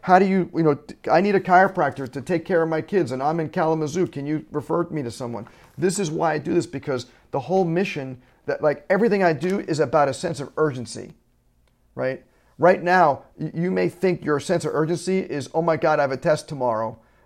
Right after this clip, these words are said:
and I have this urgent need to pass the test, so I better, like, cram tonight so I can pass the test tomorrow." And that's one way to look at a sense of urgency. And I get it. I was a student too,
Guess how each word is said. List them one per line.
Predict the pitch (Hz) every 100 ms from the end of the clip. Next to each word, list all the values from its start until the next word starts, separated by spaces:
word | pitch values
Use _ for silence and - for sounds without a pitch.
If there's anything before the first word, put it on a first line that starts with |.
| -
and | 143 139 -
I | 143
have | 139
this | 131 131 -
urgent | 160 151 -
need | 147 147 131 123
to | 147
pass | - 147 131
the | -
test, | 120 156 147 -
so | 131
I |
better, | - 156 147
like, | 135 -
cram | - 147 139
tonight | 143 139 131 147 180 - _
so | - 147
I |
can | 123
pass | 156 135
the | 123
test | - 127 -
tomorrow." | 127 120 98 - - -
And | - 165
that's | 170
one | 135 160 165
way | 151
to | 139
look | 135 135
at |
a | 117
sense | 139 120
of | -
urgency. | 120 110 104 117
And | 120
I | 131
get | 127 135 123
it. | 120
I | - 127
was | 127
a |
student | 123 - 120 110
too, | - 143 117